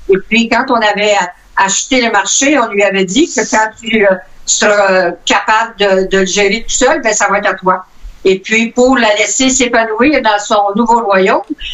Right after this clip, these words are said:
ben, je suis allée m'occuper ailleurs. Et puis, c'est, c'est le, le marché d'antan était, euh, était,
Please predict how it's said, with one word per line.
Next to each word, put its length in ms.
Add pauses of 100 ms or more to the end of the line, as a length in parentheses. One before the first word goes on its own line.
(140)
ben, 120
je 60
suis 120
allée 220
m'occuper 440
ailleurs. 400 (840)
Et 140
puis, 180
c'est, 260
c'est 240
le, 320
le 120
marché 320
d'antan 300 (220)
était, 480
euh, 100 (380)
était, 340